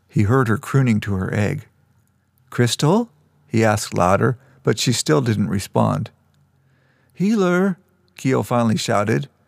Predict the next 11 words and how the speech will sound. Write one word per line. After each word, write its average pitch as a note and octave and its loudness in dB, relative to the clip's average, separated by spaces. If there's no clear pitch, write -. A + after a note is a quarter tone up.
Crystal - 0
stood A#2 2
up A2+ 0
in G#2 0
confusion. A2+ -2
"What's A3+ 0
the E4 -2
matter, C4 2
Keo?" E3 0
Crystal - -4
asked. G#2+ -2